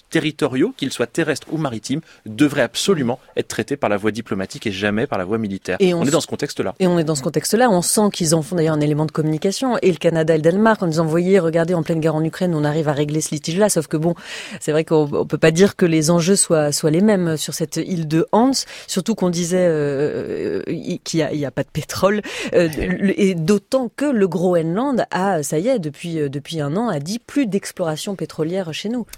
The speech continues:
Speaker 1: Exactement. On est dans un double contexte de refus de toute manière de l'exploitation pétrolière dans cette zone de l'Arctique. Alors, tout l'Arctique, évidemment, n'est pas sous moratoire pétrolier, loin de là. Au contraire, on n'a jamais autant foré et on n'a jamais autant exploré et exploité de ressources pétro-gazières ou encore de charbon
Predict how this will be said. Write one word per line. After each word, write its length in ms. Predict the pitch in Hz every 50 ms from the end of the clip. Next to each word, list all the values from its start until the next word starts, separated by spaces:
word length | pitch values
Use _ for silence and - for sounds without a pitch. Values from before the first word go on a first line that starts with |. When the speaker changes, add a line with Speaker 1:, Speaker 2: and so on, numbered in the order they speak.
| -
Speaker 1:
Exactement. 500 | - 139 120 180 226 - - 175 156 147
On 80 | 127 127
est 60 | 170
dans 220 | 175 185 147 131 143
un 40 |
double 300 | 135 135 208 208 208 185
contexte 640 | 165 - - 156 - - 180 226 - - - - -
de 160 | - 120 120
refus 420 | 117 - - 160 151 - - 220
de 60 | 214 165
toute 180 | - 147 -
manière 300 | 139 139 135 131 156 160
de 40 | 139
l'exploitation 500 | 120 117 - - 113 - 110 - - 147
pétrolière 460 | - 123 110 - - 110 107 135 156
dans 120 | 123 110 104
cette 180 | - 107 95
zone 300 | 92 98 117 147 156 143
de 60 | 123
l'Arctique. 460 | 107 95 92 - _ - - - - -
Alors, 180 | 95 95 87 - - - - _ _ _ _
tout 200 | - 208 214 196
l'Arctique, 400 | 160 139 - - - 165 139 131
évidemment, 400 | 113 107 104 113 113 117 120 110
n'est 140 | 101 95 92
pas 220 | - - 139 127
sous 160 | - - -
moratoire 460 | 101 101 98 95 90 - - 113 -
pétrolier, 420 | - - 95 - - 101 113 160 180
loin 300 | 151 117 104 107 107 107
de 60 | 110
là. 160 | 127 180 196
Au 60 | 147
contraire, 280 | - - 110 - 185 190
on 60 | 151
n'a 180 | 123 120 123 117
jamais 480 | 104 - 117 143 156 151 156 151 143
autant 320 | - - 117 - - 113 113
foré 480 | - - - 120 117 113 135 175 226 - _ - - -
et 80 | 101 101
on 60 | 98
n'a 180 | 98 101 104 107
jamais 360 | 101 123 135 139 143 131 - -
autant 440 | - 139 143 - - - 139 - -
exploré 640 | - 107 - - - - 120 113 104 110 107 101 - - - _ -
et 120 | - 92 101
exploité 680 | 127 - - - - 143 135 - - - 123 113 101
de 100 | 92 98
ressources 380 | 104 95 107 104 - - - -
pétro-gazières 760 | - - 117 - - 110 110 104 110 107 101 104 139 190 202
ou 80 | 143 104
encore 200 | 101 95 110 104
de 80 | 101
charbon 360 | 95 - - 104 107 123 131